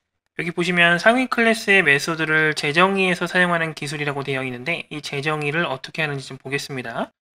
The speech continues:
상위 클래스와 동일한 메소드명과 동일한 매개 변수를 지정하라고 되어 있죠. 한번 보겠습니다.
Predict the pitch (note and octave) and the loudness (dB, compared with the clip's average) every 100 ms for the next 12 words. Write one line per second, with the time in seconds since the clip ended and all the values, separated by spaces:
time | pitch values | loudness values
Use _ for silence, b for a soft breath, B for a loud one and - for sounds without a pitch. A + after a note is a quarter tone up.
0 | _ _ _ - G#3 A3 A3 G#3 G3 - | _ _ _ -4 0 0 2 0 0 -4
1 | F3 F#3+ A3 A3+ - D3 F3 F3+ F3+ F3 | 2 6 8 6 2 0 4 6 4 4
2 | C3+ C3+ D#3+ D#3 C#3 B2+ B2 E3 A3+ _ | 0 0 -2 -2 -2 -4 0 0 0 _
3 | _ _ - C#3+ F3 G3+ F#3+ G3+ E3+ B2+ | _ _ -6 0 2 4 4 2 -2 -2
4 | D3 E3 D#3 D3 D3+ C#3+ C#3+ C3+ C#3+ C#3 | -2 0 0 0 -2 -2 -2 -4 -2 -2
5 | C3 B2+ C3 B2 E3+ - _ _ _ _ | -4 -6 -8 -8 -10 -10 _ _ _ _
6 | _ D#3 D#3 C#3 C3+ - B2+ A#2+ | _ -14 -12 -8 -8 -8 -12 -14